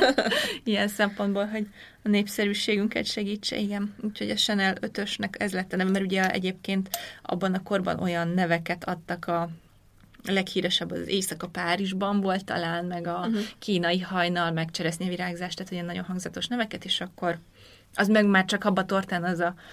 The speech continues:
Speaker 1: történet, hogy elvileg a Pavlovics, ö,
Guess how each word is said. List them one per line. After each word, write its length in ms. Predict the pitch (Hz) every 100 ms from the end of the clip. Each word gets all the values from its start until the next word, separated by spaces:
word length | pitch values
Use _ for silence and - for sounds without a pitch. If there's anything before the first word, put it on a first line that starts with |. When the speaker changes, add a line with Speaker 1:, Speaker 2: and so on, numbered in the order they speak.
| - -
Speaker 1:
történet, 560 | 233 226 220 190 190 190
hogy 160 | 190
elvileg 380 | 185 180 180 175
a 160 | 175 165 - - -
Pavlovics, 760 | 202 185 180 185 185 180 - - - - -
ö, 60 | -